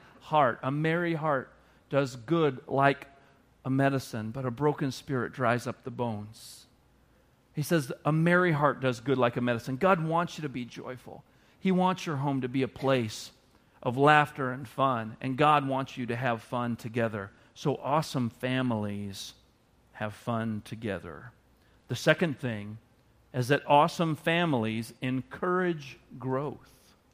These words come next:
They actually encourage one another to grow in the direction God would have them to grow. Turn over to Luke chapter two. Luke chapter two, um, really picks up the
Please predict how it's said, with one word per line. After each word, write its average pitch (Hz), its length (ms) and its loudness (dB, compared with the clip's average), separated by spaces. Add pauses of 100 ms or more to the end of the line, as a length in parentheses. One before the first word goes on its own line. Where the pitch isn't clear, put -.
(460)
They 160 100 8
actually 180 380 6
encourage 170 600 4
one 151 200 0
another 147 320 0
to 151 160 -6
grow 139 560 4 (320)
in 185 100 2
the 190 80 4
direction 156 600 2
God 135 280 8
would 127 140 -2
have 123 240 2
them 120 160 0
to 117 60 -2
grow. 117 420 2 (600)
Turn 160 200 2
over 151 160 2
to 139 100 2
Luke 143 420 -2
chapter 110 360 -4
two. - 400 -8 (840)
Luke 131 300 -2
chapter 139 340 -2
two, 123 420 -4 (520)
um, 117 280 0 (140)
really 147 300 4
picks - 260 -4
up 135 160 -4
the 117 200 -2